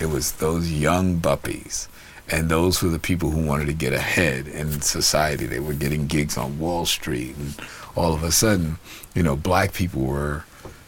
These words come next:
like I said, black urban professionals. So we had,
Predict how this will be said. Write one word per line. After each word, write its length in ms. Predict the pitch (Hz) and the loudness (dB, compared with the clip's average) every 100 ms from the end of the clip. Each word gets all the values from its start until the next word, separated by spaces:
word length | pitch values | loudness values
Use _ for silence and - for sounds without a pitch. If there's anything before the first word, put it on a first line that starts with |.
| - - - 90 | -20 -20 -14 -2
like 240 | 92 85 | 0 4
I 80 | 90 | 4
said, 260 | 101 92 71 | 6 4 4
black 320 | 73 85 - - | 4 4 0 0
urban 300 | 80 82 87 | 0 2 0
professionals. 720 | 95 85 92 107 - 80 - | 0 2 2 2 -2 -4 -2
So 120 | 80 | 0
we 160 | 82 | 2
had, 420 | 76 80 76 73 | 2 2 2 0